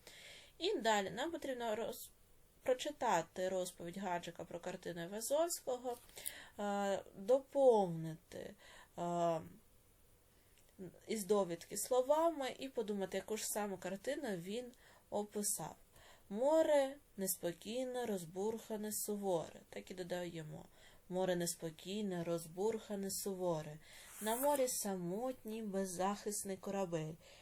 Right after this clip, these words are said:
Його оточують великі, небезпечні, безпощадні хвилі.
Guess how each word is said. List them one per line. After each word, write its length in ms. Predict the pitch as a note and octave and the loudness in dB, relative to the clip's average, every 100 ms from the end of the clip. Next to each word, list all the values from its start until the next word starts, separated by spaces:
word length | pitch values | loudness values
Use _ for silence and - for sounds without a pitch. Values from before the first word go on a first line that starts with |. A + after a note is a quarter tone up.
| - | -10
Його 280 | - D#3+ E3+ | -4 -2 2
оточують 560 | E3+ E3+ E3+ E3 E3+ E3+ | 2 0 -2 -2 -4 -8
великі, 800 | D#3 E3 D#3 D#3 G3+ G#3 - F3 | -2 -2 0 0 0 -2 -4 -4
небезпечні, 1040 | E3+ E3+ F3 - - G#3+ A#3+ A3 G3+ - | -2 -2 -2 -4 -4 2 4 4 0 -6
безпощадні 840 | F3 F3 F3 F#3 - B3+ C4 C4 B3+ | -4 -4 -4 -6 -4 -2 -2 -4 -10
хвилі. 480 | - F3 D#3+ D3+ | -6 -4 -4 -6